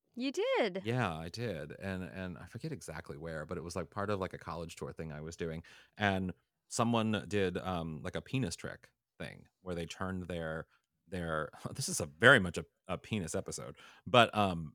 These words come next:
Speaker 2: they turned their penis into a hamburger.
Speaker 1: Mm,
Speaker 2: But
Speaker 1: wait.
Speaker 2: they took, they, they took their two, <laughs> this, it was very strange. They took their testicles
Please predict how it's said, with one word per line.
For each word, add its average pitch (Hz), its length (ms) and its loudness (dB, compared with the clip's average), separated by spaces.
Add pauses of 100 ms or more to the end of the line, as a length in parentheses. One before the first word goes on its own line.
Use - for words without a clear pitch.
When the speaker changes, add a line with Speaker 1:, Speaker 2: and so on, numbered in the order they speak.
Speaker 2:
they 98 160 0
turned 110 560 0
their 87 440 0
penis 117 460 -4
into 85 440 -8
a 78 440 -8
hamburger. 101 500 -4 (1500)
Speaker 1:
Mm, 175 400 -4 (320)
Speaker 2:
But 214 100 -6
Speaker 1:
wait. 185 280 0 (200)
Speaker 2:
they 101 140 2
took, - 300 0 (120)
they, 104 240 0
they 104 180 0
took - 400 -2 (140)
their 98 180 2
two, 139 300 -2 (480)
<laughs> - 500 -14
this, 104 200 0
it 113 180 2
was 87 140 -6
very 107 240 2
strange. 80 320 -4 (340)
They 101 100 2
took - 380 0 (340)
their 104 140 2
testicles 98 640 0